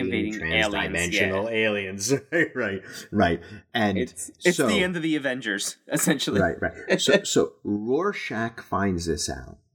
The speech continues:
Speaker 2: and Rorschach being so hard set in his ways, he's like this ultimate, uh,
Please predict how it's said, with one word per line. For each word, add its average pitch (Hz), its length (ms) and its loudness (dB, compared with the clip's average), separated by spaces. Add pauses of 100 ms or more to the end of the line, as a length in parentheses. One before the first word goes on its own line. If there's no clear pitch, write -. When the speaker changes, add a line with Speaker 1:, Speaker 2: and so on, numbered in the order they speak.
(560)
Speaker 2:
and 87 260 -2
Rorschach 101 760 -2 (240)
being 87 640 -2 (200)
so 139 920 -2 (300)
hard 147 280 0
set - 400 0
in 95 160 -2
his 90 320 0
ways, 85 240 -2
he's 120 260 -2
like 107 240 0 (300)
this - 320 -2
ultimate, 123 560 0 (200)
uh, - 100 -12